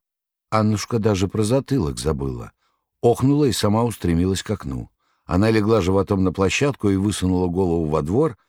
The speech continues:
ожидая увидеть на асфальте, освещённом дворовым фонарём, насмерть разбившегося человека с чемоданом.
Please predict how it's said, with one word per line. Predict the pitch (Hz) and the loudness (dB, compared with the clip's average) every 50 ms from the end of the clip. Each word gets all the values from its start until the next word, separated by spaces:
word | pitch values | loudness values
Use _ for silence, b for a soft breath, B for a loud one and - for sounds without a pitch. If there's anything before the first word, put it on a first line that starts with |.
| _ _ - | _ _ -8
ожидая | - 78 71 85 87 80 104 110 107 101 | -6 -2 -2 0 0 2 2 2 2 2
увидеть | 95 92 92 90 90 104 107 98 95 82 - 90 | 2 2 0 0 0 -2 0 0 -2 -2 0 -2
на | 90 87 | -2 0
асфальте, | 82 - - - 113 117 110 90 - 92 | -2 -4 -6 -4 -2 -2 -2 -2 -2 -4
освещённом | 90 - - - 87 80 - - 107 104 87 82 82 80 73 | -4 -4 -4 -4 -4 -4 -4 -2 -2 0 0 0 0 -2 -2
дворовым | 78 87 98 101 104 92 82 82 | 0 0 0 2 2 0 0 -2
фонарём, | - - 87 82 85 87 92 107 127 131 120 87 85 | -4 -4 -2 -2 0 0 0 0 0 0 0 0 0
насмерть | 90 107 113 - - 123 131 113 - - | 0 -2 -2 -4 -4 -6 -6 -6 -4 -4
разбившегося | 98 92 82 71 65 73 78 69 - - 101 98 90 - - 90 80 | -2 -2 -2 -4 -4 -4 -4 -4 -4 -4 -4 -4 -4 -6 -6 -8 -8
человека | - - 82 85 78 71 71 71 - 78 | -6 -4 -2 -2 -2 -4 -6 -8 -8 -10
с | - | -10
чемоданом. | - - 101 107 120 127 151 147 98 67 57 - | -6 -4 -2 -2 -2 0 -2 -2 -4 -6 -10 -14